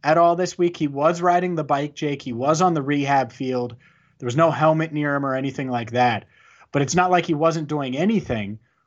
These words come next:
which I think is a good sign. But, man,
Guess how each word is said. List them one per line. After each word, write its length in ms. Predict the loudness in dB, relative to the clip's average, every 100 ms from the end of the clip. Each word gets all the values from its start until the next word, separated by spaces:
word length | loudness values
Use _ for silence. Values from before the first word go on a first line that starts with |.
| _ _ _ -4
which 200 | 0 2
I 100 | 0
think 260 | -2 -2
is 300 | 2 4 4
a 80 | 2
good 240 | 0 -2
sign. 580 | -4 -6 -4 -4 -6 -8 -12 _ _ _ _ _ _ _ -4
But, 180 | -2 0
man, 340 | -2 -2 -8